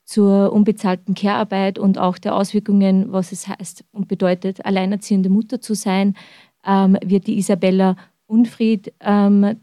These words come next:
dazu was sagen. Sie ist Theologin und, äh, Sexualpädagogin. Und, ähm, wir haben die Cornelia Pfeiffer, die zur Selbstbestimmung von Frauen mit Beeinträchtigung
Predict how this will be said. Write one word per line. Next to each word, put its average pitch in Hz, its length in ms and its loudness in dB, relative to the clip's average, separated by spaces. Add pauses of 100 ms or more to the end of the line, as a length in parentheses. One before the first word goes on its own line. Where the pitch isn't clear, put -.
(100)
dazu 208 320 -4
was 196 180 0
sagen. 208 300 -2
Sie 220 160 -2
ist 185 140 -4
Theologin 190 500 2
und, 190 300 2 (280)
äh, 190 240 2
Sexualpädagogin. 208 1160 0 (460)
Und, 196 560 6
ähm, 190 440 4
wir 196 200 2
haben 196 640 2
die 196 80 -12
Cornelia 190 560 4
Pfeiffer, 196 560 -2
die 196 280 0
zur 190 420 0
Selbstbestimmung 202 760 0
von 202 180 0
Frauen 196 380 -2
mit 190 160 -2
Beeinträchtigung 220 920 -2